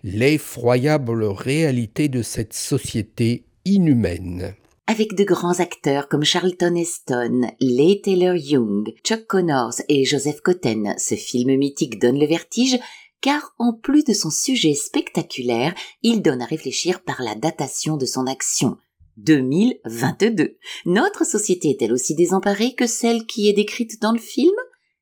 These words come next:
Speaker 2: Plein de questions fusent. En quoi les scénaristes se sont-ils trompés ? Le Soleil Vert est-il une métaphore d'un autre danger ?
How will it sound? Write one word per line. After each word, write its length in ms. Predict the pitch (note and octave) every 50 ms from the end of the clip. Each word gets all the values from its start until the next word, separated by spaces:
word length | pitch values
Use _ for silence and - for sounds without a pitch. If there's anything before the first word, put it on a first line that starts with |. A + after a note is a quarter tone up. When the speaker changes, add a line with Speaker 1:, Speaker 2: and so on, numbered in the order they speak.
| _ _
Speaker 2:
Plein 240 | - A3+ D#4 G4 G4
de 120 | D4+ G#3+ G3+
questions 420 | - G#3 G3 - - - F#3 F#3+
fusent. 480 | F#3+ - - - D3+ C3 A#2+ A#2 B2 - - - - -
En 160 | - A#3+ C4 B3
quoi 300 | - - F#3 F3 D3+ C#3
les 100 | C#3 D3+
scénaristes 640 | - - G#3 G3+ G3+ G3 - A3 C4 - - F#3
se 160 | F3 - - E3
sont-ils 380 | - E3+ D#3+ - - D#3 -
trompés ? 480 | - - - A3+ A3+ A3 - D3+ A#2 - - - - - -
Le 100 | E3 F3+
Soleil 360 | - G3+ G3 F#3+ G3 G3 F#3+
Vert 260 | - G#3+ A#3 A#3+ A#3
est-il 280 | G3+ G#3 - G#3 F#3 F#3
une 120 | F3+ F3+
métaphore 440 | F#3 F#3 - F#3+ F#3 - - G3 F#3+
d'un 160 | - G3 F#3
autre 220 | G3+ G3+ - G#3+
danger ? 480 | G3+ G#3 G#3+ A3 - - G#3 - -